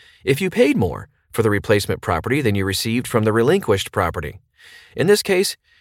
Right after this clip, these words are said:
the difference is added to your cost basis. There are two ways to deal with this. Take the newly adjusted cost basis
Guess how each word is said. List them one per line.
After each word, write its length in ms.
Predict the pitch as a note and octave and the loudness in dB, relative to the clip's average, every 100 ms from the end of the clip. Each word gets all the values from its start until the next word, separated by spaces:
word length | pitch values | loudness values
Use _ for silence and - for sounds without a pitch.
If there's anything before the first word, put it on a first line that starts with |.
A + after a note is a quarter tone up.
| _ | _
the 100 | G2+ | 0
difference 420 | F#2+ C3+ D#3 D3+ | 4 4 4 0
is 180 | - C#3 | 0 0
added 300 | F#2 G2+ A2 | 0 0 0
to 140 | - G#2+ | 0 0
your 120 | G#2+ | 0
cost 440 | - E2+ F#2 F2 | 0 -2 -2 -4
basis. 440 | E2+ D#2+ - - - _ _ _ _ _ _ _ _ - | -4 -4 -8 -12 -16 _ _ _ _ _ _ _ _ 0
There 140 | C#3 | 2
are 100 | D3 | 4
two 300 | C#3+ - B3+ | 2 0 0
ways 320 | G#3+ D3 C#3 - | 2 4 2 -2
to 100 | G#2 | -4
deal 260 | A2 A#2 | 0 0
with 140 | F2+ D#2 | 0 -4
this. 380 | C#2 - - _ _ _ _ _ _ _ _ | -8 -10 -14 _ _ _ _ _ _ _ _
Take 280 | - G3 G#3+ | 0 2 4
the 100 | A#3+ | 2
newly 320 | D#3+ D3 D#3 | 2 2 2
adjusted 520 | C#3+ A2+ A2 - G#2+ | 2 2 0 0 -6
cost 380 | - G2+ G#2 F2+ | 0 0 0 -2
basis 460 | F2 - - B2 | -8 -6 -4 -6